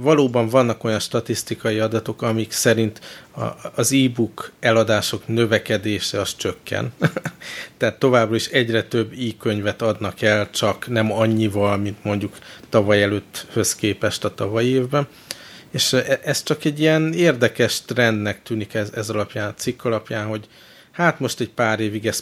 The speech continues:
pörgött, de igazából a papírkönyvnek egy pár százaléka marad ez hosszabb távon. Olyan lesz, mint a hangos könyv ez a tanulság számára. És így, ö, olvastam a cikket, és egyszerűen nem akartam elhinni, hogy,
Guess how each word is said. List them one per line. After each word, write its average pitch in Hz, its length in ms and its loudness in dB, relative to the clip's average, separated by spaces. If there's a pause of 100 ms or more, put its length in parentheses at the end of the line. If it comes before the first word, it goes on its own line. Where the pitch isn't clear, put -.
pörgött, 139 520 4
de 120 120 4
igazából 110 580 2
a 101 60 2
papírkönyvnek 104 920 -4
egy 104 100 -8 (100)
pár 101 260 -2
százaléka 104 640 0
marad 101 300 -2
ez 101 160 0
hosszabb 104 420 -2
távon. 110 380 0 (240)
Olyan 127 220 4
lesz, 107 180 2
mint 104 200 -6
a 98 60 -2
hangos 101 540 -4
könyv 101 240 -2
ez 104 160 -2
a 101 180 2
tanulság 107 640 0
számára. 101 640 2 (1200)
És - 200 -2
így, 139 200 -2
ö, 143 240 6
olvastam 127 560 2
a 101 60 -4
cikket, 160 600 -2
és 151 140 -6
egyszerűen 175 580 0
nem 185 140 2
akartam 123 460 0
elhinni, 107 460 -4
hogy, 107 300 -4